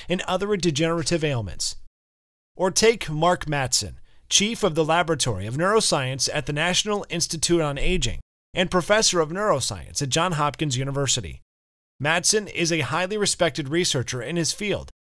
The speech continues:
and has spent a great deal of time studying fasting and its side effects on the brain. In the journal Nature Reviews Neuroscience,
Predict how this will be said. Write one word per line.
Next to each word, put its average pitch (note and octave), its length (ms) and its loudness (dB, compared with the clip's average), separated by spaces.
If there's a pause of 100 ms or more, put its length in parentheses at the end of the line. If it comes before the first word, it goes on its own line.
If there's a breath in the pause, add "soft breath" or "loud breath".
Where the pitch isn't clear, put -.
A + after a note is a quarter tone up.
(120)
and F#3 80 0
has F#3+ 120 4
spent G3 240 0
a F#3 80 2
great D#3 420 0
deal G#3+ 200 0
of G#3+ 120 0
time D#3 320 0
studying F3 520 0
fasting - 520 -2 (260 soft breath)
and E3+ 160 0
its E3+ 120 -2
side G3 260 2
effects G#2+ 400 -4
on D3+ 80 0
the D3 60 -2
brain. C#3 380 -2 (720 soft breath)
In G#3+ 140 0
the A3+ 80 6
journal G3 440 4
Nature F#3 420 0
Reviews E3 480 2
Neuroscience, C#3 680 -2